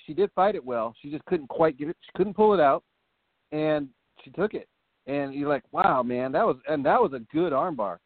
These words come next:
and that was crazy. It was great to see Amber get the win. Really like Amber, the Bully Brown. She's tough. You know, hundred five pounds, I believe they're going in. This is atom weight now. And, man, that was a cool fight. Uh,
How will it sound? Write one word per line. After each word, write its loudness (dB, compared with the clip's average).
and 0
that 4
was 2
crazy. -2
It -4
was -4
great 2
to -20
see 2
Amber 2
get -2
the -4
win. 0
Really 2
like -2
Amber, -10
the -10
Bully -8
Brown. -10
She's -10
tough. 2
You -4
know, 0
hundred 0
five 0
pounds, -6
I -10
believe -12
they're -10
going -10
in. -14
This -12
is -14
atom 2
weight -4
now. -6
And, -2
man, 4
that 4
was 0
a -10
cool -2
fight. 2
Uh, -2